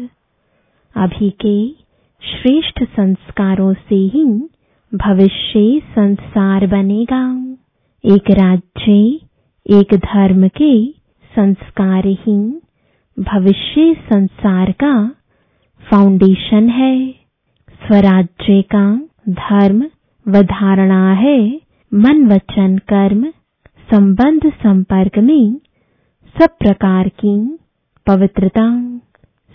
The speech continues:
संकल्प व स्वप्न मात्र भी अपवित्रता अर्थात दूसरा धर्म ना हो। जहाँ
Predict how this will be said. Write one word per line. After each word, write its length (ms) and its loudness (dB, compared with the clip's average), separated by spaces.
संकल्प 760 -2
व 160 2
स्वप्न 580 -2
मात्र 520 -2
भी 520 -4
अपवित्रता 920 0
अर्थात 440 -2
दूसरा 680 2
धर्म 520 -2
ना 280 4
हो। 500 2
जहाँ 320 0